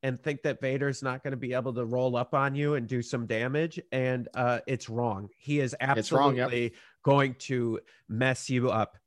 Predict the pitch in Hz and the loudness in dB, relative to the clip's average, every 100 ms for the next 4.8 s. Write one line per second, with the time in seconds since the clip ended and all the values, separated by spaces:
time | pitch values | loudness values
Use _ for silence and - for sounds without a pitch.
0 | - 117 - 95 117 110 98 104 - - | -4 -4 -2 -4 -4 -4 -6 -6 -10 -12
1 | - - - 831 906 - - - 127 117 | -8 -8 -6 -8 -8 -8 -8 -4 -4 0
2 | 160 170 175 170 156 135 139 127 - 107 | 2 2 0 -4 -6 -4 -4 -4 -4 -6
3 | 104 101 131 143 123 123 107 - _ _ | -6 -4 -4 2 6 8 6 2 _ _
4 | _ - 147 151 151 156 156 190 | _ -8 0 0 4 6 8 6